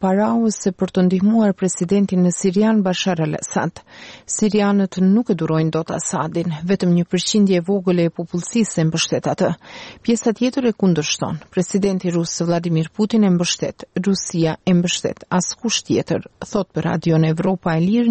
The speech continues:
një komandant i mercenarëve rus. Sipas tij ekziston një motivim më i madh se kaq. Nëse luftoni nën flamurin rus me armë ruse, edhe nëse hani ushqim të mykur dhe jeni dhjetë mijë kilometra larg shtëpis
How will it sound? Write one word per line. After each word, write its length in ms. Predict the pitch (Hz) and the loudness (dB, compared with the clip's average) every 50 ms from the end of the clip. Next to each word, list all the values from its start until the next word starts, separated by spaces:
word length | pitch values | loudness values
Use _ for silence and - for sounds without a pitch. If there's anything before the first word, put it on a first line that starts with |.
| 214 | 4
një 80 | 185 175 | 4 2
komandant 640 | - - 170 165 165 170 175 196 214 226 226 - 202 | 0 -2 0 0 0 0 0 0 0 0 0 2 2
i 80 | 185 | 2
mercenarëve 960 | 175 170 170 202 - - - 214 196 180 160 147 147 151 151 151 151 151 147 - | 4 4 2 0 -2 -2 -2 0 0 2 2 0 0 0 -2 0 0 0 -2 -2
rus. 240 | - - - - - - - _ _ - - - - - - - - - - | -4 -4 -4 -4 -6 -6 -10 _ _ -20 -20 -20 -18 -18 -18 -18 -20 -18 -10
Sipas 400 | - - 220 208 240 233 214 - | -4 -4 -2 0 0 0 0 0
tij 160 | - 285 262 | 0 0 0
ekziston 480 | 214 196 185 202 190 - - 254 240 226 | 0 -2 -2 -2 -2 0 0 2 4 4
një 160 | 214 196 185 | 4 4 4
motivim 480 | 185 185 - - 185 208 240 233 208 185 180 | 2 2 0 -2 0 2 2 4 4 4 4
më 80 | 208 233 | 4 4
i 80 | 214 196 | 4 2
madh 180 | 175 170 - - | 2 0 -2 -6
se 160 | - - 135 | -8 -6 -6
kaq. 480 | - - - - 165 - - - - - - _ _ - 196 | -6 -6 -8 -8 -8 -8 -8 -10 -10 -10 -12 _ _ 0 2
Nëse 240 | 190 185 - - 175 160 | 2 2 2 -2 -2 -2
luftoni 560 | 165 165 - - - 165 165 170 196 226 233 | -4 -6 -6 -4 -2 0 2 4 4 4 4
nën 220 | 220 190 170 165 156 - | 4 4 4 2 0 -2
flamurin 580 | - - 170 160 160 160 160 156 160 160 160 160 156 | -2 -2 -2 0 2 2 2 2 2 2 2 2 2
rus 380 | 165 190 220 220 - - - - | 2 2 0 0 -2 -4 -6 -2
me 140 | - 151 143 - - | -2 -2 -2 0 0
armë 360 | 170 170 170 160 156 156 156 156 | 0 2 2 4 2 2 0 0
ruse, 320 | 156 156 - - - 240 240 - _ _ - - - - - - - - | -2 -4 -4 -4 -2 -2 -2 -2 _ _ -20 -20 -20 -20 -20 -14 -6 -2
edhe 200 | 185 180 190 202 202 | 0 2 2 4 2
nëse 220 | 196 - - 226 | 2 2 2 2
hani 220 | 226 247 254 254 240 | 2 4 4 2 2
ushqim 300 | 220 202 - - - 196 185 - | 2 0 -2 0 0 0 0 2
të 80 | 196 185 | 2 2
mykur 540 | 185 202 226 233 202 - - 160 151 160 156 | 4 4 4 2 2 0 -2 -2 -2 0 0
dhe 80 | 165 165 | 0 0
jeni 360 | 170 180 185 185 180 175 170 - _ | 0 2 2 4 4 2 2 0 _
dhjetë 460 | - 208 196 226 240 240 214 - 202 208 | -2 -2 0 2 2 2 2 2 2 4
mijë 200 | 214 202 170 - | 4 4 2 0
kilometra 560 | - 180 165 170 175 190 196 185 - - 175 165 | -2 -2 0 2 2 2 2 0 0 -2 -2 0
larg 320 | 170 185 185 170 160 - | 0 0 0 0 -2 -4
shtëpis 540 | - - - - 226 - - 226 233 226 - | -6 -6 -4 -4 -4 -2 0 -2 -2 -2 -4